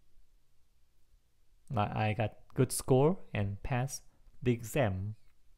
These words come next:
I passed the exam. 시험에 붙었어요. Or 시험을 잘 봤어요. 응. <laughs> You just joined?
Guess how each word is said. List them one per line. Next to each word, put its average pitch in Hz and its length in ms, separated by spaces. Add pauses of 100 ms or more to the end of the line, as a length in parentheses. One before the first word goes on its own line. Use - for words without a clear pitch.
(120)
I - 120
passed - 400
the 110 60
exam. 98 420 (400)
시험에 127 880 (500)
붙었어요. 92 720 (1300)
Or 113 180
시험을 139 580
잘 123 420 (360)
봤어요. 98 760 (1600)
응. 95 160 (800)
<laughs> - 460
You 120 100
just 120 200
joined? 127 340